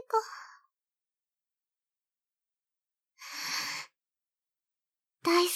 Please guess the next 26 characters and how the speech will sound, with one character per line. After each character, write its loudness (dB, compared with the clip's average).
き 0
だ 2
よ。 4
お 2
姉 8
ち 2
ゃ 6
ん 8
の 6
気 0
持 4
ち、 -4
耳 12
元 6
で 0
囁 6
い 6
て 2
て -2
あ 0
げ 0
ま 4
ち -10
か -4
ら 0
ね。 -2